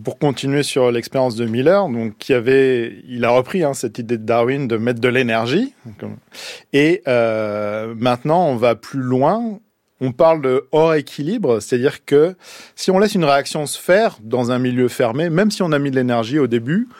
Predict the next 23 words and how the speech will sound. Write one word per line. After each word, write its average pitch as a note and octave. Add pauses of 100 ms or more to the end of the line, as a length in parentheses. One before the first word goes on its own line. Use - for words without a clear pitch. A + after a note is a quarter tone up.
(220)
au C3
bout E3+
d'un D#3
moment, D#3
tout F3+
va C3+
s'équilibrer D#3
au E3+
sens C#3+
thermodynamique, C#3
c'est-à-dire C3
que C#3 (500)
les B2+
distributions, E3+
les A3
types D#3+
d'espèces D3
qu'on C3+
va A#2
voir C#3 (720)
vont B2+
pas F3+
être, F#3+